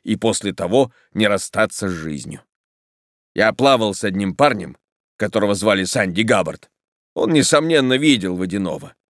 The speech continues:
И, конечно, тут же ему, бедняге, и конец приплел. Мы уже дней семь, как вышли с ним из устья Клейды. Работа была тяжелая.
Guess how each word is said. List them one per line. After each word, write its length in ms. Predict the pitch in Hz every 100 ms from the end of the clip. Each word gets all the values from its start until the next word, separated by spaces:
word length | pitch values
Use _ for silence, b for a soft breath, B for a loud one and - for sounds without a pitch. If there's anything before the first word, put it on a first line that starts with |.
| -
И, 100 | 139
конечно, 720 | - 110 127 131 - 113 101 - _
тут 300 | 139 175 147
же 220 | 92 107
ему, 280 | 120 117 143
бедняге, 640 | 117 110 104 127 131 110
и 160 | 120 110
конец 640 | - 107 101 139 127 -
приплел. 600 | - 107 98 92 95 76 - _ _ _ _ _ _ _ _ _
Мы 200 | - 143
уже 240 | 131 117 127
дней 340 | 110 123 113
семь, 360 | - 160 135 104
как 240 | 101 92
вышли 360 | 120 113 - 104
с 120 | -
ним 220 | 113 113
из 140 | 107
устья 340 | 113 120 - 92
Клейды. 480 | - 185 110 87 - _ _ _ _ -
Работа 400 | 90 120 143 117
была 220 | 110 101
тяжелая. 680 | 90 104 92 185 135 85 -